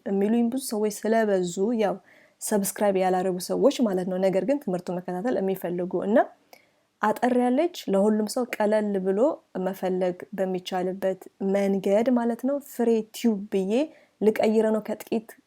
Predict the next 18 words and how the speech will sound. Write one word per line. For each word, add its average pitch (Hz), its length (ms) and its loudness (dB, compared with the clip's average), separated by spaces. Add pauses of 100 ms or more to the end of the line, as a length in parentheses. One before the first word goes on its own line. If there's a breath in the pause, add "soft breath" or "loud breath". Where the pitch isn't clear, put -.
ቀን 220 280 2
በኋላ 208 380 0 (120)
እንድታውቁት 208 680 -2
ብዬ 180 220 -4
ነው 185 140 -6
ጓደኞቼ። 190 360 -4 (180)
ማናት 202 640 -2
ፍሬ 196 200 -2 (640 soft breath)
ቲዩብ 220 300 2
እንዳትሉ፣ 196 560 -2 (180)
ፍሬዬ 190 480 0
ሀበሻ 196 420 -4
የሚለው 226 440 0
ወደ 190 220 -2 (120)
ፍሬ 233 220 0 (200)
ቲዩብ 294 300 4 (460 loud breath)
ልቀይረው 190 720 2
ነው። 339 180 0